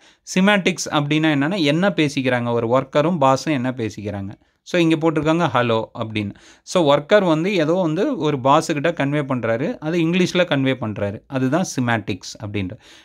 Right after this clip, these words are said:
நெக்ஸ்ட் வந்து பாத்தீங்கன்னா, டைமிங். இதுல வந்து பாத்தீங்கன்னா, யார் ஃபர்ஸ்ட் பேசுறாங்க? ஒர்க்கர் பேசுறாங்க, பாஸ் பேசுறாங்களா அப்படின்னு.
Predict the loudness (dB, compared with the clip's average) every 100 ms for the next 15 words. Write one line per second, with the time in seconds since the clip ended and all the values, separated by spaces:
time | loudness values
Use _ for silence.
0 | _ 0 0 2 2 2 2 2 2 -2
1 | -2 0 0 -2 -6 -10 _ _ -2 2
2 | 2 2 2 2 2 0 2 4 4 2
3 | 0 -2 -2 -2 -4 -4 -4 -2 -4 -2
4 | -2 0 -2 0 -2 -2 -2 2 2 0
5 | -8 -6 -4 -4 -2 -4 -6 -8 -10